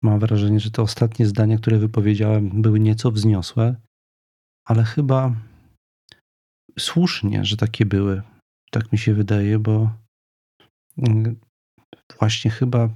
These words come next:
ten temat śmierci skłania nas do, do pewnej dozy patosu, która akurat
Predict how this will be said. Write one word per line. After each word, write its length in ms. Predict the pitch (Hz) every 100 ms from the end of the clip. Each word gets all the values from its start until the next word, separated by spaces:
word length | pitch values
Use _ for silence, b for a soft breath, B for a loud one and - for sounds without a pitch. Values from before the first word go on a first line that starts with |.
| - _ -
ten 180 | 110
temat 360 | 107 123 117 110
śmierci 880 | - 131 123 123 113 - 123 135 123
skłania 680 | - - - 131 135 135 120
nas 300 | 117 120 117
do, 140 | 117 110 b b _ _ _ -
do 280 | 127 117 110
pewnej 440 | 120 113 113 110
dozy 460 | 110 104 107 104 107
patosu, 680 | - 107 110 98 127 131 135
która 500 | - 120 113 107 98 _ _ _ _ _ _ _ _ -
akurat 600 | 117 120 110 104 - -